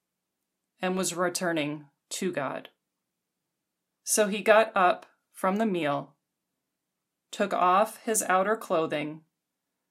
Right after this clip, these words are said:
and wrapped a towel around his waist. After that, he poured water into a basin and began to wash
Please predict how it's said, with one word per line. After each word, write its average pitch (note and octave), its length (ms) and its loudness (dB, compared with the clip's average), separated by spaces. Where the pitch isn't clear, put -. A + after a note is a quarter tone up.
and F3+ 180 0
wrapped E3 280 4
a F#3 80 2
towel D3+ 640 -4
around D3 380 -2
his D3 200 -8
waist. D#3 500 -8
After F3 340 4
that, F3 420 2
he G#3 160 -8
poured F#3+ 320 0
water F3 640 4
into G#3 320 -2
a A#3+ 80 2
basin E3+ 560 -2
and F#3 140 -2
began F#3+ 460 0
to G3+ 160 -4
wash D#3+ 680 4